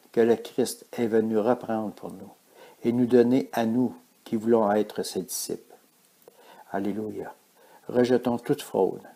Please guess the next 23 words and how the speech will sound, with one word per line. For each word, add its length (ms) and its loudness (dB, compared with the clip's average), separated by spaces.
méchanceté, 760 -4
orgueil, 520 0
colère, 440 4
animosité, 840 -2
infidélité, 880 0
vol, 400 0
tout 100 -2
ce 140 -2
qui 200 0
est 60 4
du 160 -8
diable 400 2
pour 160 -2
vivre 520 -4
la 180 4
vie 200 -4
que 100 0
le 120 0
Seigneur 480 -6
a 100 -8
pour 200 -10
nous. 220 -16
Amen. 420 -8